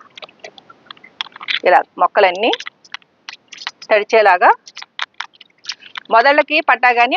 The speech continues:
మనకి మంచిదేనండి, మట్టిలో మిక్స్ అయినా కూడా మంచిదే ఎప్సమ్ సాల్ట్. ఇలా మొత్తం అంతా మొగ్గలు, మొక్క, మొక్క అంతా తడిచేలాగా చూసుకోవాలండి మనం. కొంచెం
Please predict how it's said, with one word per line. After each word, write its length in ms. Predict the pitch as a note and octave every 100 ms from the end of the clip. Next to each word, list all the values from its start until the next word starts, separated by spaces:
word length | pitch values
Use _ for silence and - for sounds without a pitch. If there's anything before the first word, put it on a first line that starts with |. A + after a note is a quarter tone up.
| F#4
మనకి 180 | A#3+ A3
మంచిదేనండి, 560 | G#3 A3+ A3+ G#3+ G#3 G#3 _ _ -
మట్టిలో 300 | G#3 B3 B3 C#4+ E4+
మిక్స్ 180 | A#3+ B3
అయినా 160 | A#3 G#3+
కూడా 120 | A3 G4+ A#3+
మంచిదే 280 | G3+ A3 B3+
ఎప్సమ్ 260 | - A3 G3
సాల్ట్. 260 | G3 F#3+ C#4+ - _ _ _ _ _ _ _ - - - - - - - - _ _ _ - - - -
ఇలా 120 | G3 -
మొత్తం 200 | F3+ - G#3
అంతా 160 | G3 A3 - -
మొగ్గలు, 280 | F#3+ B3 B3 B3+
మొక్క, 260 | A3 - B3+ G3
మొక్క 160 | G#3+ -
అంతా 140 | C#4 C#4+
తడిచేలాగా 480 | A#3+ A3+ C4 B3+ C4 D#4
చూసుకోవాలండి 600 | G#3 - F#3 E3+ D#3+ - -
మనం. 140 | - - _ _ - _ _ _ - _ _ _ _ _ _ _ _ - - - _ _ - - - - - - - - - - - _ - - - - - - _ - - _ _ _ _ - -
కొంచెం 200 | C4 C4